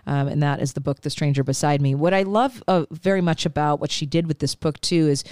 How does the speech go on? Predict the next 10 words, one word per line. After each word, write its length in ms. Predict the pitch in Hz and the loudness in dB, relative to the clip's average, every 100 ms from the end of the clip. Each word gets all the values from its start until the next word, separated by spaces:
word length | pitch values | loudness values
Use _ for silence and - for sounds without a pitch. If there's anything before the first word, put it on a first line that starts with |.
| - - - | -20 -16 -6
she 160 | 202 | 0
did 160 | 196 339 | 2 2
a 40 | |
couple 400 | - - 240 254 | -2 -4 -2 0
of 160 | 202 143 | -4 -2
different 600 | 175 - 185 170 165 - _ - | -4 0 0 2 0 -4 _ -8
additions 640 | 170 160 170 - 185 175 - | -4 0 2 2 2 2 0
to 180 | 165 | 2
it. 200 | 147 139 | 2 0
So 380 | - 170 151 151 | 0 2 4 2